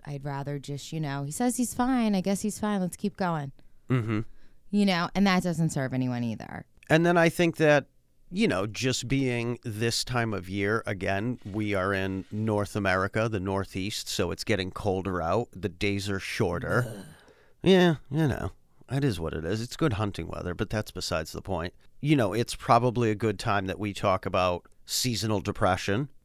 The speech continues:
Speaker 2: You know, maybe it's the, the chicken or the egg theory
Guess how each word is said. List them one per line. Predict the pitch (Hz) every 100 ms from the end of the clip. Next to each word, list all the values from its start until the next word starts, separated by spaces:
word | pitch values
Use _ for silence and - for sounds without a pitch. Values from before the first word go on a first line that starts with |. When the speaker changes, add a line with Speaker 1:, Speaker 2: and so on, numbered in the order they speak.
| -
Speaker 2:
You | 160 160
know, | 107
maybe | 101 127 131 127 131 127 123
it's | 117 113 -
the, | 120 113 107 117
the | 117 107
chicken | - 131 - 113 110 120
or | 107
the | 104 107
egg | 98 98 107
theory | - 127 117 127 147